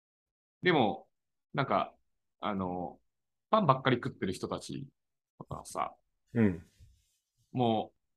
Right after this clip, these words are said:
Speaker 1: う、みんな押し切れてない感じがあるじゃん。
Speaker 2: うん。
Speaker 1: どうしたらいいんですか？この教室。
Speaker 2: えっとね、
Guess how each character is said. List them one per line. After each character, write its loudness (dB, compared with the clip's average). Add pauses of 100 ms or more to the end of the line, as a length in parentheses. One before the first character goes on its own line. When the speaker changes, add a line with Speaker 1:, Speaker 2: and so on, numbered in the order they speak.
Speaker 1:
う、 -20
み 2
ん 2
な 4
押 -2
し -2
切 2
れ 8
て 0
な 2
い 0
感 0
じ -2
が 2
あ 2
る -4
じ -14 (400)
ゃ 0
ん。 4
Speaker 2:
う 4
ん。 -4 (1800)
Speaker 1:
ど 4
う 2
し -4
た 2
ら 0
い 2
い -2
ん -4
で -8
す -12
か？ -8 (200)
こ -6
の -2
教 -2
室。 -12 (840)
Speaker 2:
え 0
っ 0
と 4
ね、 6